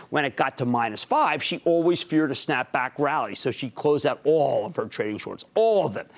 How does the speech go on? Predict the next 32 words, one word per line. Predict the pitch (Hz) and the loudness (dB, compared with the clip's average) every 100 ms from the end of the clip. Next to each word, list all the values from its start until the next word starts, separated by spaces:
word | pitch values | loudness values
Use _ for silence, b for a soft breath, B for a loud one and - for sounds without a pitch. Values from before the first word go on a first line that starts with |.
| B B 139 | B B -4
And | |
when | 131 | -2
the | 127 | 2
oscillator | 131 131 175 151 | 0 2 2 2
goes | - 165 165 | 2 2 2
to | 165 - | -2 0
even | 190 170 160 | 0 2 4
lower, | 156 202 269 | 4 4 4
minus | 226 220 226 - - | 4 2 2 -2 0
five, | 214 220 226 247 | 2 2 2 2
say | - 196 | 2 0
minus | 165 160 170 | 2 0 0
six, | - 226 | -2 0
seven, | - 247 233 - | 0 2 0 0
boom! | 381 359 311 - B B B - | 2 4 4 0 B B B -4
She'd | - 165 | -2 -2
force | - 190 180 | 2 0 2
herself | 170 185 160 | 0 0 0
to | 156 | 0
buy | 151 143 | 0 0
something, | - 160 135 135 - | 0 0 -2 -4 0
anything, | 311 330 147 - B B - | 2 2 0 -8 B B 0
anything | 359 403 247 269 | 2 2 2 2
that | 254 | 2
was | 233 196 | 2 4
at | |
all | 233 | 4
good. | 233 254 220 | 2 2 0
She'd | 165 | 2
say, | 208 | 2
"Let's | 220 359 | 2 0
buy. | - 330 233 | 2 2 2